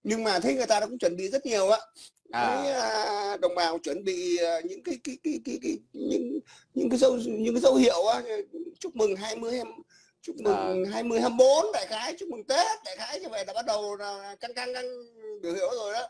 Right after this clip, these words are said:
Speaker 1: Thấy, à,
Speaker 2: Thì,
Speaker 1: hoa,
Speaker 2: thì cái
Speaker 1: chợ
Speaker 2: tập
Speaker 1: hoa
Speaker 2: quán
Speaker 1: là bắt
Speaker 2: của,
Speaker 1: đầu, ừ, thấy
Speaker 2: tập
Speaker 1: người ta
Speaker 2: quán
Speaker 1: bắt
Speaker 2: của
Speaker 1: đầu
Speaker 2: người Việt.
Speaker 1: để tụ họp lại.
Speaker 2: Anh nhớ không? Tập quán của người Việt thì theo ngày xưa, cái thời về Việt Nam mình vẫn còn khổ á.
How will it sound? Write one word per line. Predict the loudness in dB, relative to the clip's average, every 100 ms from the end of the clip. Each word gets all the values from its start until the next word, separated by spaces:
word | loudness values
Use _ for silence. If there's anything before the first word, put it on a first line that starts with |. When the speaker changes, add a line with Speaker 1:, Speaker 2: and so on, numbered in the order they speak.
| -12 _ _ _
Speaker 1:
Thấy, | -14 -10 -8
à, | -6 -2 2
Speaker 2:
Thì, | 2 2
Speaker 1:
hoa, | 0
Speaker 2:
thì | 2 2 2 -2 -10 -20 _ _ -4
cái | -2
Speaker 1:
chợ |
Speaker 2:
tập | 0
Speaker 1:
hoa | 0 2
Speaker 2:
quán | 2
Speaker 1:
là | 2
bắt | 2
Speaker 2:
của, | 4 4 -2 _
Speaker 1:
đầu, | -6 -4 -4
ừ, | 0 2 4 2 0 -6
thấy | -12 -6
Speaker 2:
tập | -4
Speaker 1:
người | 0
ta |
Speaker 2:
quán | 2 2
Speaker 1:
bắt | 0
Speaker 2:
của |
Speaker 1:
đầu | 4
Speaker 2:
người | 4
Việt. | 4
Speaker 1:
để | 2 2 0 -2
tụ | -4
họp | -2 -4
lại. | -6 -6 -12 _ _ _ _ _ _ -18
Speaker 2:
Anh | -2
nhớ | 2 2
không? | 2 -4
Tập | -6
quán | -2 -4
của | -4
người | -4 -4
Việt | -2 -4 -4
thì | -8
theo | -4 -4 -2 -4
ngày | -8 -10
xưa, | -4 0 0 0
cái | -2
thời | 0 0
về | 0 -2
Việt | -4 -4
Nam | -6
mình | -8 -8
vẫn | -8 -4
còn | -4 -4
khổ | -2 4 4
á. | 2